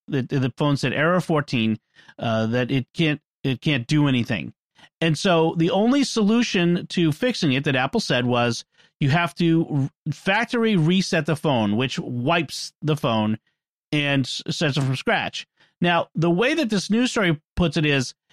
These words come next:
Apple has created the situation where if you fill up your phone full of stuff, you,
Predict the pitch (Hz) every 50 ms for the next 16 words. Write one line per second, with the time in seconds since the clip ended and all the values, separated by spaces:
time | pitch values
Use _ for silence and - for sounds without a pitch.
0 | _ _ _ _ _ - 175 190 220 - 247 233 226 185 196 190 170 - - -
1 | - 208 214 226 233 214 185 190 165 - - 208 175 - 185 165 165 170 165 -
2 | - 175 160 147 135 147 143 139 139 139 135 131 - _ _ _ _ - 147 147
3 | 135 147 147 131 - - 220 240 247 247 220 - 226 208 - - 214 190 190 196
4 | 185 - 202 185 180 170 - - - 170 156 143 139 139 - _ _ _ _ _
5 | _ _ _ _ _ _ _ - 151 160 170 170 170 156